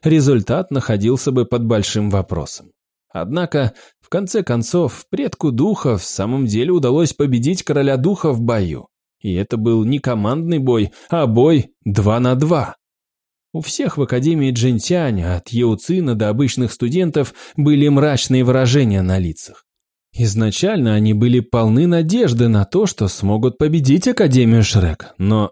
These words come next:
это поражение было сродни вылитому на их головы ведру ледяной воды.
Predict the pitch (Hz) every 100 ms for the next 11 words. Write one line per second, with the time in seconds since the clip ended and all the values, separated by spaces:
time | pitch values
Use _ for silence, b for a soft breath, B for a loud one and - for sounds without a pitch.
0 | _ - 101 156 - 123 107 120 170 127
1 | 117 139 131 - 127 123 175 185 160 208
2 | 190 180 175 170 165 139 214 220 208 190
3 | 165 113 139 196 151 208 190 180 156 160
4 | 147 131 120 92 78